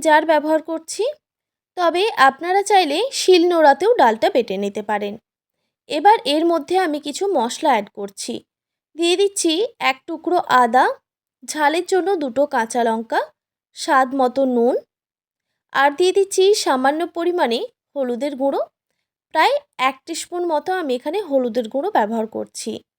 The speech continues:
আর এক টিস্পুন ধনে গুঁড়ো, আর এক টিস্পুন দিয়ে দিলাম জিরে গুঁড়ো, আর কালারের জন্য দিয়ে দিচ্ছি সামান্য পরিমাণে কাশ্মীরি লঙ্কার গুঁড়ো।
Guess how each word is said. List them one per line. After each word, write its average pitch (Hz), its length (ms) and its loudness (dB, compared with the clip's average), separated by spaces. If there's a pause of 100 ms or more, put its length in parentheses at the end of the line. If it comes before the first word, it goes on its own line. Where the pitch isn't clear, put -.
(580)
আর 285 140 0 (100)
এক 269 260 4
টিস্পুন 359 460 -4 (1040)
ধনে 294 300 2
গুঁড়ো, 330 280 0 (420)
আর 247 240 4 (100)
এক 285 220 4
টিস্পুন 359 380 -8
দিয়ে 392 180 0
দিলাম 311 300 0 (140)
জিরে 294 340 -2
গুঁড়ো, 208 260 -4 (800)
আর 262 220 0
কালারের 262 440 4
জন্য 370 260 0
দিয়ে 381 220 4
দিচ্ছি 392 320 -2 (200)
সামান্য 339 480 -2
পরিমাণে 277 480 -4 (400)
কাশ্মীরি 320 500 0
লঙ্কার 208 400 0
গুঁড়ো। 214 260 -8